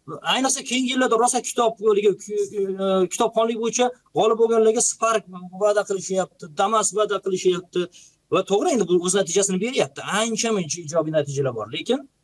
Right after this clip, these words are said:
mm, hattoki mana ko'ryapsiz, tarmoqlarda, e, Telegram orqali xat yozishsangiz ham yoki xat hujjatlari ham bir-biriga, e, xat yozsa ham yoki o'sha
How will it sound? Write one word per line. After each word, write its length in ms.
mm, 340
hattoki 440
mana 220
ko'ryapsiz, 480
tarmoqlarda, 760
e, 120
Telegram 460
orqali 340
xat 240
yozishsangiz 540
ham 160
yoki 280
xat 220
hujjatlari 540
ham 200
bir-biriga, 540
e, 160
xat 260
yozsa 280
ham 140
yoki 240
o'sha 160